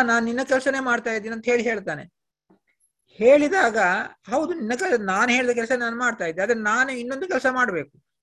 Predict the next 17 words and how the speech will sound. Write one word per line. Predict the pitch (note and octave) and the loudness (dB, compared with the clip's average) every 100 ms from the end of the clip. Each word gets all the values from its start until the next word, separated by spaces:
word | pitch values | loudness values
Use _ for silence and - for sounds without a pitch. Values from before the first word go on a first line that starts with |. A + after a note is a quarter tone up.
| - | 0
ಅದಕ್ಕೆ | G#3+ C4 A#3+ | 2 4 4
ಅಡ್ಡಿ | A#3 A3 | 2 2
ಆಗಬಾರದು. | A3 G3+ A#3+ C4 G3 C#3+ A2+ B2+ _ _ - | 2 2 0 0 0 0 -4 -14 _ _ -8
ಆದ್ದರಿಂದ | F#3 A3+ A#3 A#3 A#3+ | -6 -2 -2 -4 0
ಅದಕ್ಕೆ | A#3+ G#3 A3+ A3+ G#3+ | 2 2 0 -6 -6
ಇನ್ನೊಂದು | A#3 A#3+ - | -6 -6 -2
ಮಾರ್ಗವನ್ನು | A3 G#3+ A#3 A#3 | -2 0 -2 -2
ನೀನು | A3 E4+ F#4 | -4 -4 0
ಹೇಳು, | B3+ A#3 A#2+ - _ _ F3 | 2 0 -2 -8 _ _ -4
ನನಗ್ | G#3 A#3+ | -2 2
ಗೊತ್ತು | C#4 C#4 A3+ | 0 4 2
ಆ | |
ಮಾರ್ಗ, | F#3 F3+ G3 | 2 -2 -2
ನೀನು | A3 D4+ C4 | -4 -2 0
ಹೇಳು" | A3 D3 | 0 0
ಅಂತ | B2+ A2 | -4 -10
ಹೇಳಿ. | A#2 B2 | -18 -20